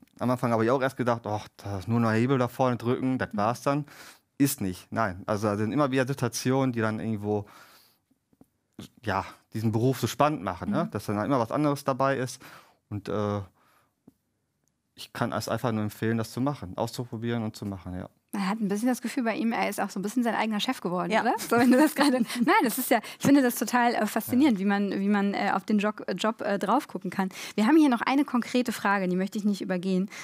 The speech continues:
Speaker 2: Und zwar, ähm, ein, äh, Herr oder Frau Müller, äh, äh, fragt: ähm, "Gibt's die Möglichkeit eigentlich, dass der Arbeitgeber die Ausbildungskosten trägt?" Vielleicht kannst du so zu dem Bereich noch mal ein bisschen was sagen.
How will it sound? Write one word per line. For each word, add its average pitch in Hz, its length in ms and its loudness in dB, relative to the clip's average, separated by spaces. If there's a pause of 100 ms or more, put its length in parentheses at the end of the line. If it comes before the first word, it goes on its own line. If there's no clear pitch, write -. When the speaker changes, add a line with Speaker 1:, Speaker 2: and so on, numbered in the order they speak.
(100)
Speaker 2:
Und 196 140 0
zwar, 190 380 2
ähm, 190 600 2
ein, 180 280 0
äh, - 20 0
Herr 196 460 0
oder 202 140 -2
Frau 185 180 -6
Müller, 208 240 0 (300)
äh, 202 340 2
äh, 202 60 2
fragt: 196 420 0
ähm, 196 160 0
"Gibt's - 240 -4
die 254 80 4
Möglichkeit 233 520 2
eigentlich, 208 260 -2
dass 202 180 -6
der - 120 0
Arbeitgeber 196 640 0 (280)
die - 120 0
Ausbildungskosten 190 1080 -2
trägt?" 175 420 -2
Vielleicht 180 220 -4
kannst 190 180 -4
du 190 60 -4
so 180 100 -4
zu 170 160 -6
dem 185 240 2
Bereich 170 380 -4
noch 180 100 -4
mal 175 120 -4
ein 156 80 -4
bisschen 160 260 -10
was 160 160 -14
sagen. 175 360 -12